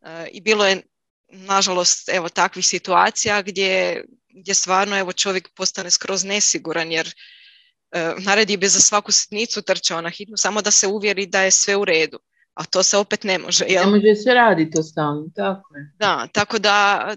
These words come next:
Speaker 1: tako da su, d-, ono, ima, ima tako nekako puno sumnji i, i, i, i liječnici u svoje odluke i mi u svoje odluke i, i to je onda sve skupa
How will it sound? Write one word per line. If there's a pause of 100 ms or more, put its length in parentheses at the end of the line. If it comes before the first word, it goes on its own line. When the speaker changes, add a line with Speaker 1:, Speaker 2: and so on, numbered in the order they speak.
(120)
Speaker 1:
tako
da
su,
d-, (220)
ono,
ima,
ima (100)
tako
nekako
puno
sumnji
i,
i, (140)
i,
i
liječnici
u
svoje (200)
odluke
i
mi
u
svoje
odluke
i, (160)
i
to
je
onda
sve
skupa